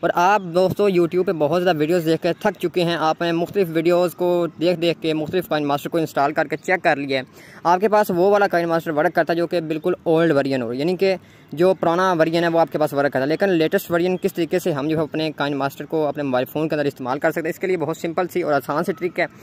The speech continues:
बहुत आपने अपने मोबाइल डेटा को ऑफ कर देना, यानी कि आपका जो मोबाइल डेटा आपने बिल्कुल ऑफ करना, वाईफाई से कनेक्ट है या मोबाइल डेटा जिससे भी कनेक्ट है ना, आपने इंटरनेट ऑफ कर देना मोबाइल का। इसके बाद आपने इस पर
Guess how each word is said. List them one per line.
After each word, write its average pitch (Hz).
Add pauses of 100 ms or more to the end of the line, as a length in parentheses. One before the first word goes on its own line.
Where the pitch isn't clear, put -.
(300)
बहुत 185
आपने 202
अपने 202
मोबाइल 180
डेटा 175
को 175 (120)
ऑफ 160
कर 127
देना, 120
यानी 160
कि 180
आपका 180
जो 190
मोबाइल 160
डेटा 170
आपने 151
बिल्कुल 175
ऑफ 156
करना, 175
वाईफाई 170
से 196
कनेक्ट 180
है 175
या 170
मोबाइल 151
डेटा 156
जिससे 156
भी 175
कनेक्ट 175
है 160
ना, 147
आपने 147
इंटरनेट 180
ऑफ 156
कर 170
देना 160
मोबाइल 131
का। 131
इसके 156
बाद 185
आपने 175
इस 180
पर 165